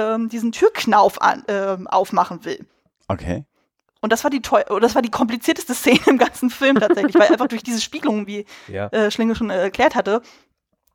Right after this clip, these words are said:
Speaker 1: ist das einfach mega kompliziert. Und vor allem, wenn du das auch noch wirklich dann, ähm, bei Stop Motion dann eben Frame für Frame machen musst.
Speaker 3: Mhm.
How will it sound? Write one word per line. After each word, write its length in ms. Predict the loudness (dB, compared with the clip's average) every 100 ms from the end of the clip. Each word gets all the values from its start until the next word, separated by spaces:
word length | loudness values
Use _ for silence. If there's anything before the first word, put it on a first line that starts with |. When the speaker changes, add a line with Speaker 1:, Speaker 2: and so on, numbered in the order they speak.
| _ _
Speaker 1:
ist 140 | -6
das 100 | -4 -4
einfach 240 | -4 -4
mega 180 | -2 -2
kompliziert. 260 | 0 0 0
Und 100 | 2
vor 120 | 2
allem, 120 | 4
wenn 120 | 2
du 60 | 2
das 100 | 2
auch 100 | 2
noch 160 | 0
wirklich 220 | -2 -6 -4
dann, 260 | -6 -6 -4
ähm, 400 | 0 0 -2 -8 -4
bei 120 | -2
Stop 220 | -2 -2
Motion 280 | 0 0 -2
dann 80 | -6
eben 100 | -6
Frame 240 | -4 -4
für 100 | -4
Frame 220 | 0 0
machen 260 | 0 -4 -6
musst. 160 | -12 -10
Speaker 3:
Mhm. 340 | -10 -10 -12